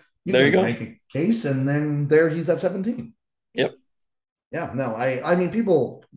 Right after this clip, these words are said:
Speaker 1: lost their n-, nuts about that list anyways. I couldn't believe how mad people were, like, that you had a guy
Speaker 2: That was so
Speaker 1: fourteenth
Speaker 2: funny.
Speaker 1: instead of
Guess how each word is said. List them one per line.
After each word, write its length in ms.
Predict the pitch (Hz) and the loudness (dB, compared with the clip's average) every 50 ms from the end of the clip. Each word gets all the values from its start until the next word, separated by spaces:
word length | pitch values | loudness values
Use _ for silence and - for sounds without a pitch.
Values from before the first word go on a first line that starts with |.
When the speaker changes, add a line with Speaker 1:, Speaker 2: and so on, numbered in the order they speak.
| 127 | -20
Speaker 1:
lost 360 | - 104 104 98 101 - - - | -18 -14 -14 -14 -14 -14 -14 -14
their 100 | 98 95 | -14 -14
n-, 460 | 95 95 98 98 101 104 104 - - _ _ _ | -12 -12 -12 -12 -12 -12 -14 -16 -20 _ _ _
nuts 460 | 117 113 107 113 123 131 120 - - | -14 -10 -8 -6 -6 -6 -6 -6 -6
about 220 | 120 - 101 90 80 | -6 -4 -4 -4 -6
that 180 | 92 87 82 | -8 -6 -6
list 220 | 95 95 92 - 95 | -6 -8 -6 -8 -10
anyways. 420 | 92 90 90 82 87 87 92 101 | -10 -10 -10 -12 -10 -10 -6 -4
I 80 | 123 143 | -4 -2
couldn't 220 | 143 139 113 101 | 0 0 -2 -2
believe 380 | 101 101 104 104 101 95 - - _ _ _ _ _ _ | -2 -4 -4 -4 -6 -6 -10 -14 _ _ _ _ _ _
how 180 | - 151 143 131 | -4 -2 0 0
mad 360 | 123 123 113 113 113 110 - | 0 0 0 0 0 -2 -2
people 220 | 117 104 92 95 | -6 -6 -6 -4
were, 140 | 98 101 95 | -2 -2 -2
like, 240 | 92 95 95 92 95 | 0 -2 -4 -4 -6
that 100 | 98 98 | -6 -6
you 120 | 98 98 | -6 -4
had 180 | 98 104 95 95 | -4 -4 -4 -4
a 40 | 82 | -4
guy 460 | - 92 90 92 95 92 92 90 - _ _ _ _ _ _ _ _ _ _ _ _ _ - - - - 160 151 135 | -6 -6 -4 -4 -4 -4 -4 -8 -10 _ _ _ _ _ _ _ _ _ _ _ _ _ -20 -14 -2 2 4 6 6
Speaker 2:
That 120 | 127 151 | 6 4
was 100 | - - | 4 4
so 200 | 120 120 120 - | 4 4 4 2
Speaker 1:
fourteenth 80 | - - | 0 -2
Speaker 2:
funny. 120 | 117 113 | -2 -2
Speaker 1:
instead 360 | 139 - - - - 113 110 | -2 -2 -2 -2 -2 -2 -2
of 280 | 104 92 90 - - - | -2 -4 -6 -10 -16 -20